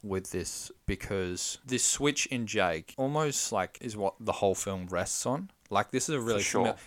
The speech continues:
Speaker 1: it's a really familiar story. We've seen it before with, like, Pocahontas, Dances with Wolves, but it works so well in this world. And yeah, that switch between Jake going to the other side and fighting for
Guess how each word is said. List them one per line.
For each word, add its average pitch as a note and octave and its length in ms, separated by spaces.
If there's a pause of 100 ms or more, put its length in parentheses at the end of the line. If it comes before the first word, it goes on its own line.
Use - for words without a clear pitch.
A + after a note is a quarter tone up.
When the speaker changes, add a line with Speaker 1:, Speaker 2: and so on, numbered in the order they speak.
Speaker 1:
it's D3+ 140
a - 20
really F3 200
familiar A2 400
story. E2+ 460
We've G#2 120
seen B2+ 180
it G#2+ 80
before G2+ 320
with, F2+ 160
like, F2 300 (400)
Pocahontas, G2 920
Dances - 440
with F#2+ 160
Wolves, F#2 320
but G#2 160
it G2 120
works A2 260
so A2+ 140
well F#2+ 240
in F#2 80
this F2+ 180
world. F#2 460 (120)
And G2+ 180
yeah, F#2+ 180
that A#2 180
switch - 340
between G2 380
Jake F#2+ 300
going G2 240
to - 100
the G2 80
other E2+ 140
side F2+ 340
and F2+ 140
fighting F#2 440
for E2+ 500